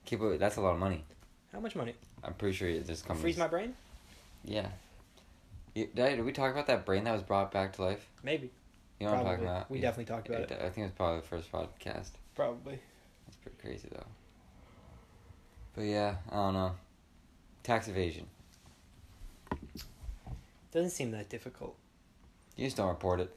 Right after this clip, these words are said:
Speaker 2: Just get yourself, like, a sketchy tax attorney.
Speaker 1: Okay, you know, so there, you know, so there's a,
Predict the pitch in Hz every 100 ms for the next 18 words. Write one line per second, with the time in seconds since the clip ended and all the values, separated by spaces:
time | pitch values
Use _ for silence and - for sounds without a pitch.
0 | - - - 139 139 - 123 117 113 110
1 | - - 117 127 123 123 139 - - 120
2 | 117 - - - 101 104 110 127 123 101
3 | 123 110 107 104 107 - - 104 107 104
4 | 101 90